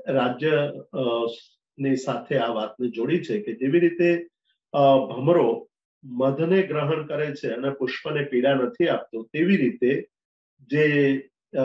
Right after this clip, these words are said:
રાજા છે એ મનુષ્ય પાસેથી કર ગ્રહણ કરે પણ મનુષ્યને પીડા ન થવી જોઈએ અને મનુષ્યોએ એવી રીતે જીવવું જોઈએ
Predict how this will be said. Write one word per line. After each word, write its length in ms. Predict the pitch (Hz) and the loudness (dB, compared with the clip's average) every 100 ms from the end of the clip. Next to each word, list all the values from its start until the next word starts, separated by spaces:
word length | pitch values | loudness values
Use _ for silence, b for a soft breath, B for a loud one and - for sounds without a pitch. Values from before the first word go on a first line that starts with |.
| 117 | 0
રાજા 420 | 113 113 113 165 | -2 -4 0 0
છે 380 | 170 - 107 - 151 | 0 -2 -6 -8 -8
એ 400 | 147 127 107 - | -2 -2 -2 -8
મનુષ્ય 400 | 120 131 131 156 | -8 -6 -6 -6
પાસેથી 520 | - 139 139 151 147 | -2 -2 -2 -8 -8
કર 340 | - 131 139 120 | -4 0 0 0
ગ્રહણ 400 | 131 135 143 139 | -2 -2 -4 -2
કરે 220 | 156 127 | 0 0
પણ 200 | 131 117 | -2 -8
મનુષ્યને 680 | 110 135 156 - 135 143 - - | -6 -8 -8 -6 -4 -4 -6 -10
પીડા 320 | 117 120 120 | -6 -4 -2
ન 240 | 104 113 | -4 -6
થવી 300 | 107 107 101 | -10 -14 -18
જોઈએ 220 | 101 107 98 | -16 -16 -12
અને 200 | 135 127 | -6 -4
મનુષ્યોએ 720 | 120 135 175 - 165 170 160 | -4 -2 -2 -2 -2 0 0
એવી 200 | 131 180 | 0 0
રીતે 300 | 175 165 147 | -2 -6 -6
જીવવું 380 | 135 135 151 147 | -6 -6 -8 -2
જોઈએ 240 | 120 | 0